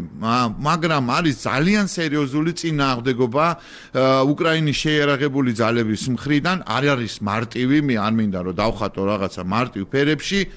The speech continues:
მაგრამ, ა, შედარება იმისა, რაც იყო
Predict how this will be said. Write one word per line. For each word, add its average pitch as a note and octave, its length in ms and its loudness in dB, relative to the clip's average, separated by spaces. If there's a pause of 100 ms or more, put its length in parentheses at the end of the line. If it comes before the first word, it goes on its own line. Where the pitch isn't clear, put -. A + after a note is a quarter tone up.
(160)
მაგრამ, C3+ 560 0 (460)
ა, B2+ 340 2
შედარება G3 880 0
იმისა, D3 540 2
რაც C3+ 280 -2 (140)
იყო D#3+ 320 -4